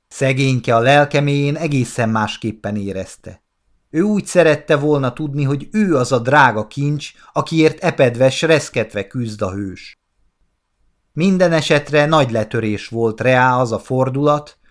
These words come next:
az éjszakai harc minden csúnyasága mellett is szép volt ehhez képest. Samu, ha kínjában gorombáskodott is, de mégiscsak folyton utána és megint csak utána jött.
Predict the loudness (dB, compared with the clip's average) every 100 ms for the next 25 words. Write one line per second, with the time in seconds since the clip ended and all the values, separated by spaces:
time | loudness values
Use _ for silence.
0 | _ -8 -4 0 -2 0 -2 0 -2 0
1 | 2 2 0 -4 -2 0 -2 -2 -4 -2
2 | -2 -2 -2 -2 0 2 4 2 0 -8
3 | -4 -2 -2 -2 -4 -2 -4 -4 -8 -10
4 | -12 -12 -16 -18 -20 _ _ _ _ _
5 | _ _ _ _ -6 0 0 0 -6 -10
6 | _ -8 -6 -4 -2 2 4 4 2 2
7 | 2 2 2 2 2 -2 -4 -4 -6 -10
8 | -12 -14 -20 _ _ -2 2 4 2 -4
9 | -6 -6 -4 0 0 0 -4 -2 2 2
10 | 0 -4 -2 -2 0 -2 -4 -6 -8 -10
11 | -10 -10 -12 -16 -18 _ _